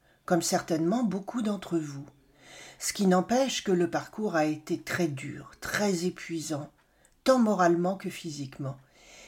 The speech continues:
Et c'est là où l'espoir doit rester. C'est la petite ligne rouge qui nous tient jusqu'au bout. C'est le phare que l'on voit au loin dans la tempête.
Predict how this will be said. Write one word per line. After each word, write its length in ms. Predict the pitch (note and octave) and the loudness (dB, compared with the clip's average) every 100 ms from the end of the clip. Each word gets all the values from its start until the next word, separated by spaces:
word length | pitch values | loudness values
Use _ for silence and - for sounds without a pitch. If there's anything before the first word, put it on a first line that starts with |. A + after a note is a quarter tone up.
| - | -4
Et 100 | F3 | -2
c'est 260 | - - E3+ | 0 4 4
là 460 | D#3+ G#3+ C4 G3 - - | 4 2 0 -2 -8 -6
où 120 | F#3 | -2
l'espoir 720 | E3 E3+ - - F#3 F3+ E3+ | 4 4 2 -2 -2 -2 -4
doit 260 | D#3 D#3+ C#3+ - | -4 -2 -2 -4
rester. 640 | D#3+ E3+ - - D3 A#2 - _ - - - - | -2 0 -2 -4 -8 -10 -12 _ -20 -20 -20 -18
C'est 320 | - - A3+ A3 | -6 0 2 4
la 160 | A#3 | 2
petite 500 | A3+ B3 - A3+ - | 0 -6 -6 -8 -4
ligne 260 | A#3 B3 A#3+ | -2 2 2
rouge 580 | G3 A3 B3+ A3 - - | 2 0 -2 -2 -6 -6
qui 160 | G#3 G3 | -4 0
nous 200 | G#3 G3+ | -2 -4
tient 400 | - - B3 A3+ | -6 2 4 4
jusqu'au 400 | F#3+ - - F3 | 0 -8 -6 -6
bout. 240 | E3+ F3 - - - - | -6 -12 -14 -18 -20 -12
C'est 240 | - - C4 | -4 0 2
le 160 | C4+ | 2
phare 560 | - - C4 B3 A3 - | 0 0 2 2 0 -2
que 80 | G#3 | 0
l'on 200 | G3 F#3 | 0 0
voit 420 | F#3 G#3+ G#3+ F#3+ | 0 2 4 4
au 100 | F#3 | 4
loin 400 | F#3 G3+ G#3+ G3+ | 4 4 4 4
dans 140 | F3+ | 4
la 160 | F3 F3 | 2 0
tempête. 680 | E3+ D#3 E3+ D#3+ E3 - | -2 -2 -2 -2 -4 -14